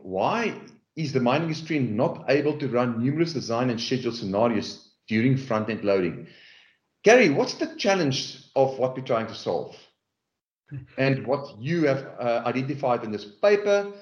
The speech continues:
Speaker 1: And before I hand over to you, what was great about your paper, you also described a case study. So looking forward to dive into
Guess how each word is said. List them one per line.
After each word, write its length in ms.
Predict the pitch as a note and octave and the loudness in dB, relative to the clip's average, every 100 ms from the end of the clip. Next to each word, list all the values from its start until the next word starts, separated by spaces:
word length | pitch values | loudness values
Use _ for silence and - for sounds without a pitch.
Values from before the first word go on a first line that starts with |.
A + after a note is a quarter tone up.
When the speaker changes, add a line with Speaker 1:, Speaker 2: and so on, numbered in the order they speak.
| - _ _ - | -20 _ _ -16
Speaker 1:
And 120 | F#2+ | -8
before 380 | B2+ B2+ E3 E3 | -6 -4 2 4
I 60 | D3+ | 4
hand 260 | C#3+ D3+ | 2 2
over 240 | - D3+ D3+ | 2 2 2
to 180 | C#3+ | -4
you, 460 | D#3 D#3 D#3+ D#3+ - - - _ _ _ _ A2+ | -6 -4 -2 -2 -6 -16 -20 _ _ _ _ -2
what 160 | A#2+ | 0
was 140 | B2+ - | 0 -2
great 340 | - C3+ C#3+ | 4 6 6
about 300 | F3 C3+ B2+ | 4 2 0
your 100 | C3+ | -2
paper, 260 | - C#3 C3+ | 0 0 0
you 280 | A2+ A#2+ A#2 | -2 -2 0
also 260 | D3+ D3 | -2 -2
described 640 | C#3 A#2+ - - G#2+ A#2 - | -4 -6 -6 -4 -2 -2 -4
a 40 | |
case 340 | C3+ F3+ F3+ - | -4 -2 -2 -2
study. 240 | B2 F2+ | -4 -4
So 300 | - A#2 A2 | -2 2 2
looking 260 | G#2+ A#2+ G#2+ | 0 -2 -2
forward 240 | C3 B2+ | 0 0
to 60 | A2+ | 0
dive 280 | F#2 G#2 | 2 2
into 140 | A2+ | 0